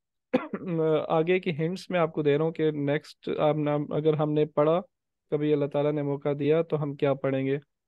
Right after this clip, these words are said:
और ये, ये, ये चीज़ें समझाने का, इनका आपको इंट्रोडक्शन देने का दूसरा एक बड़ा मकसद ये है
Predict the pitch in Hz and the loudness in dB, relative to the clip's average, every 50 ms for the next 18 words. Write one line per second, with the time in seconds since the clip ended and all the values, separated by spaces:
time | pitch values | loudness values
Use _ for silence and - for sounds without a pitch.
0 | _ _ _ 165 160 165 170 170 156 - 156 156 165 165 - - - 156 160 165 | _ _ _ 4 6 6 6 6 4 0 -2 -2 -2 -2 -2 -2 0 2 2 2
1 | 170 175 165 165 156 151 151 147 143 143 - 160 160 165 165 - 165 165 175 175 | 2 2 2 4 4 4 2 0 -2 -6 -8 -8 -8 -8 -6 -6 -2 -2 -2 0
2 | 175 - 160 151 147 143 143 143 151 170 170 170 160 151 156 165 - - - 160 | -2 -2 -4 0 2 2 2 4 2 2 0 2 2 2 4 2 2 0 -4 -6
3 | 156 156 - 165 160 160 - 156 151 151 - - 160 160 160 147 147 151 143 147 | -6 -4 0 2 2 2 4 2 0 0 -2 0 2 2 2 2 0 -2 -4 -4
4 | 139 139 - - 170 160 156 151 143 147 151 151 147 165 165 170 175 - _ _ | -4 -6 -6 -6 -6 -2 0 0 2 2 0 0 0 2 0 0 0 -4 _ _
5 | _ _ _ _ _ _ 151 147 147 143 - 170 170 180 180 180 - 160 160 160 | _ _ _ _ _ _ -2 -2 -2 0 0 2 2 4 4 4 2 0 0 -2
6 | 170 156 147 147 156 160 156 143 139 - - - 156 151 156 143 139 139 143 151 | 0 0 2 2 4 2 2 -2 -4 -6 -6 -6 -6 -4 -2 -2 0 2 2 2
7 | 156 160 151 151 165 170 | 4 4 4 2 2 0